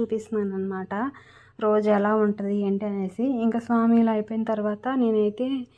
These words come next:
ఈరోజు టిఫిన్ కోసం చపాతీ పిండి అయితే కలిపి పెట్టేస్తున్నాను అనమాట. చపాతీ చేద్దామని చెప్పేసి రోజు ఒకటే వంటలు అయిపోతున్నాయి. అందుకని దోశ, ఇడ్లీ అవుతున్నాయి అని ఒకరోజు గారెలు, ఒకరోజు పునుగులు, ఒకరోజు చపాతీ, పూరి అనేది వేస్తున్నాను అనమాట.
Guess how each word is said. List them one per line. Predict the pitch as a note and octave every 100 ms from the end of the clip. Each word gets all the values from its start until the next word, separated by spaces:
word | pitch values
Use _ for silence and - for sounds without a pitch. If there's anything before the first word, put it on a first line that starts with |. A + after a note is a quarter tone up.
| - _ A#3
ఈరోజు | A#3 A#3 A#3+
టిఫిన్ | A#3+ A#3 A#3 A3+
కోసం | A#3 A3 G#3+ C4
చపాతీ | B3+ G#3+ A3+ A3 A#3
పిండి | A3+ A3 G#3
అయితే | G#3 B3
కలిపి | B3 G#3+ G#3+ G#3+
పెట్టేస్తున్నాను | G#3+ G3+ G3+ - G3+ G3 F#3
అనమాట. | F#3 F#3 A#3 C#4+ C#4
చపాతీ | C4+ - A3 A3 G#3+ A3+ A3 G#3+
చేద్దామని | G3+ G#3 G#3+ G#3
చెప్పేసి | G3+ _ G3+ F#3+ A#3 B3 - - - _ B3
రోజు | A#3 A#3 A3+ B3
ఒకటే | A3 G#3+ A3+ A3+
వంటలు | A#3 G#3+ G#3+
అయిపోతున్నాయి. | G#3+ G#3+ G#3 G#3 G#3+ G#3 A#3+
అందుకని | C#4 A3+ G#3 A3 G#3+ A3
దోశ, | A3 A3+ A#3
ఇడ్లీ | A#3+ A3 A3+ A#3 A#3 A#3
అవుతున్నాయి | A3 G#3 G#3 A3 A3
అని | G#3 A#3+ - _ _ -
ఒకరోజు | A#3 A#3 A#3
గారెలు, | A3+ A3 A3 A3 A3
ఒకరోజు | G#3+ G#3+ A#3 A#3 A3+
పునుగులు, | A3 A3+ A3+ A#3+ B3 -
ఒకరోజు | A3+ A3+ A3+ A3 G#3+
చపాతీ, | G#3+ G#3 G#3 G#3
పూరి | G#3 A3 G#3+ G#3+
అనేది | G#3 G#3 G#3
వేస్తున్నాను | A3+ G#3 - A3 G#3+
అనమాట. | G3+ G3 G#3